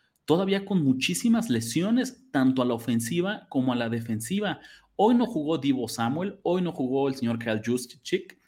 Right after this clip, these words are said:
que es prácticamente el único fullback relevante en toda la N F L.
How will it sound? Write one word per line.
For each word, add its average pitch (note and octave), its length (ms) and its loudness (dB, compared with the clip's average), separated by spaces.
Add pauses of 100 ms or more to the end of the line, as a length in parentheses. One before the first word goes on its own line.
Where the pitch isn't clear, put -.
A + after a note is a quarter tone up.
(180)
que - 80 -4
es A2 80 -2
prácticamente A#2 500 0
el A#2 80 6
único C3+ 300 6
fullback B2 480 2 (160)
relevante A#2 600 0
en A2+ 120 2
toda B2 220 -2
la A#2 100 0
N A#2 140 2
F A2+ 220 -2
L. C#3 280 -6